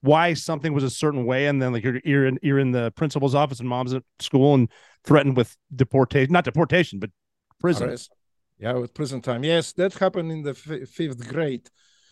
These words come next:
Speaker 2: Uh, when, uh, in fifth grade in Polish schools at the time, everybody, every child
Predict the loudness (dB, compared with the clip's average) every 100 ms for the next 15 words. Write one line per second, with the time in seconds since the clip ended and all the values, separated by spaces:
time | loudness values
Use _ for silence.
0 | _ 0 4 6 6 4 4 2 2 -4
1 | -6 -6 0 0 0 2 4 4 2 0
2 | 2 2 -2 -6 -6 -6 -6 -2 0 0
3 | -2 -4 -2 0 0 0 0 -2 -2 -2
4 | -2 -2 0 0 -6